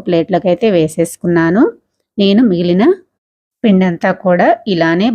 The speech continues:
బందోసలు రెడీ చేసేసుకున్నాను. ఇలా రెడీ చేసుకున్న బందోసలన్నింటినీ కూడా ఒక సర్వింగ్ ప్లేట్లోకి అయితే వేసేసుకున్నాను.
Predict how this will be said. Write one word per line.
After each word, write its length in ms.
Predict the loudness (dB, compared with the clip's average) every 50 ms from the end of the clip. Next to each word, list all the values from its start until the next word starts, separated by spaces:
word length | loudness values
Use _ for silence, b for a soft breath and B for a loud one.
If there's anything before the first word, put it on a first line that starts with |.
| -2
బందోసలు 560 | -2 -2 -2 -2 -4 -4 -4 -4 -4 -2 -2 -2 -2 -4 _ _ _ _ -4
రెడీ 200 | -2 0 0 -2 0 -2
చేసేసుకున్నాను. 760 | -2 0 0 -2 -4 -6 -8 -6 -4 -2 -2 -2 -2 0 0 -2 -2 -4 _ _ _ _ -4
ఇలా 220 | -2 0 2 2 2
రెడీ 240 | 2 0 0 -4 -4 -4 -6
చేసుకున్న 460 | -8 -8 -10 -14 -12 -8 -6 -4 0 0 0 0 0
బందోసలన్నింటినీ 920 | -2 -4 -2 -4 -6 -6 -4 -4 -6 -4 -4 -4 -6 -6 -4 -4 -4 -4 -4 -2
కూడా 200 | -2 0 0 0 -2 -4 _ _ -10
ఒక 100 | -10 -10 -6 -4
సర్వింగ్ 340 | -4 -2 -2 -2 -2 -4 -4
ప్లేట్లోకి 420 | -6 -6 -6 -6 -8 -10 -6 -4 -6
అయితే 200 | -2 0 -2 -2 -2 b b b b b b b b _
వేసేసుకున్నాను. 840 | -2 -2 -2 -2 -6 -8 -8 -8 _ -4 -2 0 0 2 2 0